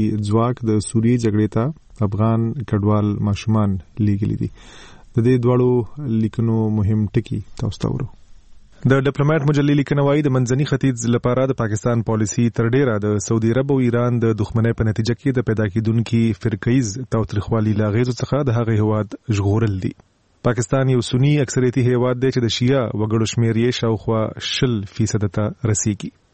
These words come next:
تر ایران وروسته پاکستان د نړۍ دویم غټ هیواد دی چې د شیعه مسلمانانو نفوس پکې زیات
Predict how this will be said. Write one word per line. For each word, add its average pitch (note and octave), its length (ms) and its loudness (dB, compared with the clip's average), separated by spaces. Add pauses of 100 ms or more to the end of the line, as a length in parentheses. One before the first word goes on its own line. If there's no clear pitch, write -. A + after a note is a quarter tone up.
(260)
تر C3+ 180 4
ایران D3 280 2
وروسته C#3 320 -2
پاکستان C3 500 0
د A2+ 140 0
نړۍ A#2 320 0
دویم C3+ 320 0
غټ B2+ 220 -4
هیواد B2 320 0
دی C#3+ 100 0
چې B2+ 100 2
د G#2 120 -4
شیعه A#2 320 0
مسلمانانو A2 540 0 (120)
نفوس - 320 -4
پکې G#2+ 480 0
زیات G#2 260 0